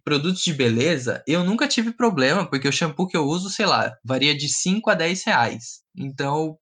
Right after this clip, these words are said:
pra mim, ficou mais barato ser vegano <laughs> do que mais caro. É, sobre mudar a visão da sociedade em geral, não só financeiro, eu acho que não tem muito o que falar.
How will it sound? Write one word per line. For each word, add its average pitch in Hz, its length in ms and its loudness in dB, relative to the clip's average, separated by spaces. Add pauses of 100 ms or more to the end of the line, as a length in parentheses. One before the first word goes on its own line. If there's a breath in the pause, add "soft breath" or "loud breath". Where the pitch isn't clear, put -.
pra 131 160 -2
mim, 170 300 -4 (360 loud breath)
ficou - 280 -4
mais 180 320 2
barato 160 380 2
ser 156 160 -4
vegano 143 520 0
<laughs> - 20 -4
do 165 140 -6
que 180 180 -8
mais 170 300 -2
caro. 123 420 0 (300)
É, 160 460 0
sobre 190 340 -2
mudar 185 560 4
a 208 40 4
visão 143 440 -6
da 143 80 -6
sociedade 123 1120 -4 (140)
em 160 100 -6
geral, 127 560 0
não 139 240 -4
só 120 480 -2 (320)
financeiro, 123 880 -4 (220)
eu 185 160 2
acho 214 260 0
que - 80 -4
não 240 240 2
tem 254 220 -2
muito 151 380 -2
o 123 40 -4
que 127 120 -10
falar. 117 600 -2